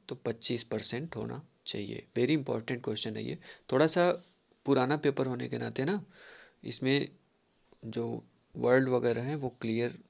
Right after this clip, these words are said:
बहुत नहीं हो पा रहे हैं, but मैं फिर भी ट्राई कर रहा हूँ कि आपको रिजोल्यूशन अच्छा प्रदान किया जाए। For production of sterilized cream, the fat content of fresh sweet cream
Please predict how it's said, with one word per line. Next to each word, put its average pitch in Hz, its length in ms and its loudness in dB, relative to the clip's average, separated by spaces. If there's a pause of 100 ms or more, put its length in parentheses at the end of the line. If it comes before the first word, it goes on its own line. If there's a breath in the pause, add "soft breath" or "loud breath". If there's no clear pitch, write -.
बहुत 117 300 -4 (200)
नहीं 123 180 0
हो 135 100 0
पा 117 140 4
रहे 117 140 0
हैं, 135 60 -2
but 113 180 0
मैं 117 100 -2
फिर 117 180 -2
भी 135 120 0
ट्राई 120 280 6
कर 117 160 0
रहा 117 80 0
हूँ 117 100 -2
कि 120 100 -2
आपको 113 180 0
रिजोल्यूशन 110 500 -2
अच्छा 110 220 -6
प्रदान 107 300 -6
किया 107 160 -4
जाए। - 160 -6 (800 loud breath)
For 151 200 8
production 139 540 2 (100)
of 131 60 -2 (120)
sterilized 127 760 0
cream, 117 380 -4 (560 loud breath)
the 127 100 6 (120)
fat 143 200 8 (120)
content 127 440 2
of 120 100 2 (160)
fresh 143 420 2
sweet 127 240 2 (120)
cream 120 280 -2